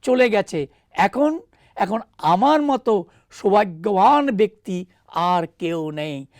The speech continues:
আমার মতো এমন ভাগ্যশালী ব্যক্তি আর কেউ নেই। এই ভাগ্যকে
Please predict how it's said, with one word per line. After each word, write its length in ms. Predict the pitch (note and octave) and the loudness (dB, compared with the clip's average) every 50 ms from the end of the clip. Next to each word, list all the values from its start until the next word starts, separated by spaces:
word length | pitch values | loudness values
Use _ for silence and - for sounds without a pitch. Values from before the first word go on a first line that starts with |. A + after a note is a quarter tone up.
| - _ _ | -20 _ _
আমার 420 | _ - E3+ F3+ G3 B3 C#4 D4 C#4 | _ 2 2 2 4 4 2 2 2
মতো 280 | C#4 C#4 C4+ - B3+ | 2 0 0 0 -2
এমন 420 | A#3+ A3+ E3+ F3 G3 G#3+ A3+ G3+ D#3 | -2 0 -2 -4 -2 -4 -6 -8 -6
ভাগ্যশালী 680 | - D3+ F3+ D#3+ C3+ _ C4+ A3 - E4+ - F#3+ F#3 | -6 -6 -6 -6 -6 _ -10 -10 -8 -8 -8 -8 -8
ব্যক্তি 480 | E3 F#3 E3 _ _ _ E3 D#3+ D#3 D#3+ _ _ _ _ _ _ | -8 -10 -10 _ _ _ -10 -10 -10 -10 _ _ _ _ _ _
আর 260 | - D#3+ E3 D#3 D3+ | -4 -2 -2 -2 -4
কেউ 340 | D3 _ - D3 C#3 C#3+ C3+ | -6 _ -8 -6 -6 -6 -8
নেই। 240 | C3 B2+ A#2+ B2 A#2 _ _ _ _ _ | -12 -14 -14 -16 -18 _ _ _ _ _
এই 260 | - - G#3+ B3+ B3 | 0 0 2 2 2
ভাগ্যকে 960 | F3 - - D3 E3+ F3 E3 _ _ _ - A3 A3+ G#3+ - A3+ A#3 A#3 A#3+ | -4 -6 -4 -2 -2 -2 -4 _ _ _ -2 -2 -2 0 0 0 0 0 -2